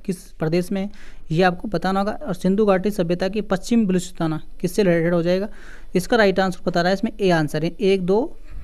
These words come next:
तीन, चार, ठीक है। यानी एक का मिलान,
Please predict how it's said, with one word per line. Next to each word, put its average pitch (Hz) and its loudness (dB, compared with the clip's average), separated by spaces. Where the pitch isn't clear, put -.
तीन, 202 4
चार, 139 2
ठीक 196 -2
है। 330 -2
यानी - -2
एक 202 2
का 214 6
मिलान, 202 2